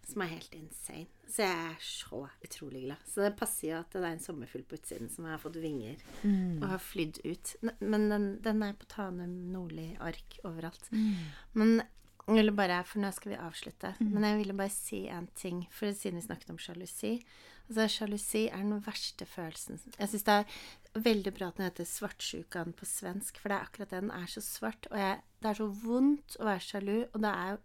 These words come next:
Speaker 1: handler jo bare om usikkerhet. Og når man får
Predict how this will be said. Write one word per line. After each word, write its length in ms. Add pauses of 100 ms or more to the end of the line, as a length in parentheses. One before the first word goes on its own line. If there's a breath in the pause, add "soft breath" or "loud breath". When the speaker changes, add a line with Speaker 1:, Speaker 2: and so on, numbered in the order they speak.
(120)
Speaker 1:
handler 260
jo 140
bare 340
om 80
usikkerhet. 800 (640 loud breath)
Og 80
når 340
man 180
får 360